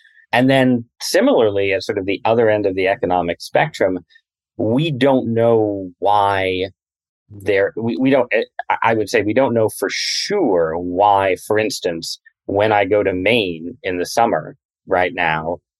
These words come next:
you see lots and lots of restaurants that are only open three days a week because they can't get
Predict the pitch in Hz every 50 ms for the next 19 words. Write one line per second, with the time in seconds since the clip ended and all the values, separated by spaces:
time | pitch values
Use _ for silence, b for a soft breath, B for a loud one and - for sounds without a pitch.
0 | _ - 92 98 98 - - - - 104 98 95 92 98 107 110 117 117 - 110
1 | 104 104 101 101 - 101 87 90 98 113 117 - - - 95 85 80 80 85 85
2 | - - - - _ _ _ _ _ - 101 98 92 92 - _ _ - 101 101
3 | 104 110 110 107 101 101 104 95 82 101 92 - 107 104 104 98 98 95 95 -
4 | 101 98 113 127 - - - 101 82 107 92 - - 95 92 - - - - 101
5 | 98 98 - - - 87 90 90 92 92 90 87